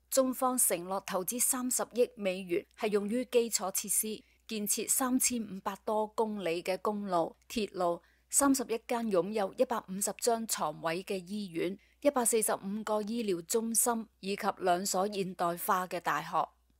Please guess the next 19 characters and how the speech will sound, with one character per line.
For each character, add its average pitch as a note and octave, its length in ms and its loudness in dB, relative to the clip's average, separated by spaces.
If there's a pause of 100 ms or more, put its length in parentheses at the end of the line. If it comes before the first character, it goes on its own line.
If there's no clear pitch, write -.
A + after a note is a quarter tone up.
此 A3 300 2
外， G3+ 240 -2 (160)
仲 A#3+ 180 8
要 A#3+ 140 6
喺 A#3 180 0
建 A#3 220 -2
造 G#3+ 160 0
五 G3 380 -6
千 C4 240 0
多 B3 200 0
套 G#3+ 200 -2
嘅 F#3 180 -2
廉 F3 220 -6
租 A3 240 -2
房， D3 320 -4 (340)
其 A3 140 2
中 C#4 160 6
首 A3 280 4
都 A#3 300 2